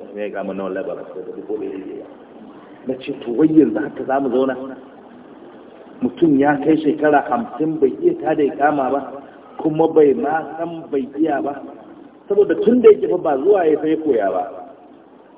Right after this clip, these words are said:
Yaya kake a littafi, ya kake a littafi? Kuma kana ɗauko littafin Wahid Abdulsalam Bali, Al-Kalimatun Nafi'a fil Aqta'i Shaya, za ka ga ya ce da yawa mutane yau in suka tashi da bai kama nan ba su iya ba.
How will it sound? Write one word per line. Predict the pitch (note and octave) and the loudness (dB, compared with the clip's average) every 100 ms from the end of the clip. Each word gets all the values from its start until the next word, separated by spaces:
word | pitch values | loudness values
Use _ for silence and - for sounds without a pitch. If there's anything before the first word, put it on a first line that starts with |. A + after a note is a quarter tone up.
| - | -10
Yaya | B2+ C3 C3 | -6 -4 -4
kake | D3 F3 F#3 | -4 -6 -6
a | - | -4
littafi, | B2 D3 D#3 E3+ D3+ D3 | -2 -2 -2 -6 -2 0
ya | C3 | 0
kake | C#3+ C#3+ C#3 | -2 -6 -6
a | |
littafi? | A#2+ A#2+ C3 A#2+ | -8 -4 -4 -2
Kuma | F#3+ G#3 | 0 0
kana | G#3+ G3+ F3 | 0 -2 0
ɗauko | F3 F#3+ G3 | 0 4 4
littafin | F#3+ F#3 F3+ F3 | 4 2 0 2
Wahid | D3 D3+ | 2 2
Abdulsalam | - A#2 A#2 B2+ C3 B2 | 0 -6 -4 0 0 2
Bali, | G#2+ G2+ F#2+ G2+ - - - - | 0 0 -2 -8 -14 -18 -20 -12
Al-Kalimatun | A#2 A#2 C#3 B2+ C#3 D3 D3 B2+ | -8 -4 2 4 4 2 2 0
Nafi'a | B2 A#2+ B2 A2+ | 0 0 -2 0
fil | B2 | 0
Aqta'i | A#2+ B2 - B2 A2 | -2 -4 -4 -2 -2
Shaya, | B2+ A2+ G#2+ | -2 -2 -2
za | A#2 | -2
ka | B2+ | -2
ga | A2 | 0
ya | A2+ A2+ | 0 0
ce | A#2 A2+ | 0 -2
da | G#2 | 2
yawa | G2 A2 B2+ C3+ B2 | 2 6 6 6 4
mutane | C3+ A#2 A#2+ G#2+ G#2+ | -4 -6 -6 -6 -6
yau | A2+ A2 | -4 -4
in | A2 G#2+ | -6 -10
suka | A2+ A2 | -10 -10
tashi | G#2+ G#2+ G#2+ | -8 -8 -6
da | G#2 | -6
bai | G2 | -6
kama | G2 G2+ G2 | -6 -8 -6
nan | F#2 | -8
ba | F2 D#2+ | -8 -8
su | F2+ | -8
iya | F2+ E2 | -8 -8
ba. | D#2 | -10